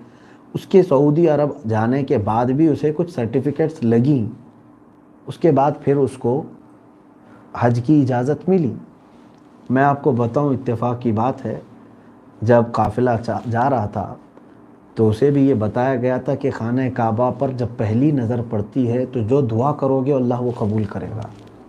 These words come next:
जो दुआ करोगे अल्लाह वो कबूल करेगा।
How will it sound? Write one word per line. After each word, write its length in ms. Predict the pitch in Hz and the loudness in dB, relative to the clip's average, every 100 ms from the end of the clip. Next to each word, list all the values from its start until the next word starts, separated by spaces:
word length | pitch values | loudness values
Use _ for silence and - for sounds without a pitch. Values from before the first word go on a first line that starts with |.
| - - - | -20 -12 0
जो 200 | 117 160 | 4 4
दुआ 240 | 131 139 | 4 2
करोगे 380 | 131 131 123 123 | 2 0 0 0
अल्लाह 260 | 113 117 120 | 0 0 0
वो 200 | 117 196 - | 0 -2 -4
कबूल 280 | 107 107 117 | -4 -2 -2
करेगा। 360 | 107 101 85 | -4 -8 -10